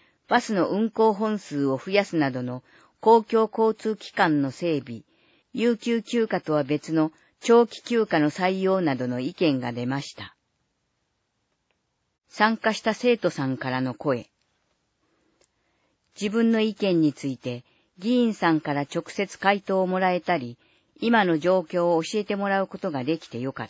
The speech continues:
た。実際に対面して話すことで、雰囲気や議員さんたちの思いを知ることができて、有意義な時間になった。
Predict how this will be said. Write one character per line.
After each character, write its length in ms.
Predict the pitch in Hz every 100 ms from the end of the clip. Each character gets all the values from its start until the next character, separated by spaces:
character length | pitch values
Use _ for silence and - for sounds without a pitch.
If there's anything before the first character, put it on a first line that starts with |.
| _
た。 160 | - - _ _ _ _ _ _ _ _ _ _ _ _ _ _ -
実 240 | 185 180 -
際 220 | 214 208
に 160 | 208 190
対 300 | 190 190 190
面 240 | 185 180
し 40 |
て 120 | - 185
話 300 | 185 196 190
す 60 |
こ 120 | 147
と 140 | 139 131
で、 220 | 127 123 _ _ _ _
雰 320 | - 220 220
囲 40 | 214
気 140 | 190
や 140 | 160 139
議 160 | 202
員 200 | 226 214
さ 160 | 165 151
ん 80 | 143
た 140 | 131
ち 120 | 139
の 180 | 139 131
思 220 | 156 180
い 120 | 160
を 80 | 131
知 160 | 127 160
る 100 | 170
こ 140 | 160
と 100 | 160
が 140 | 131 123
で 140 | 139
き 100 | -
て、 200 | 123 113 _ _ _ -
有 260 | 208 214
意 80 | 220
義 140 | 190
な 140 | 151 135
時 140 | 139
間 240 | - 151 151
に 120 | 143
な 120 | 135
っ 60 | - -
た。 180 | 107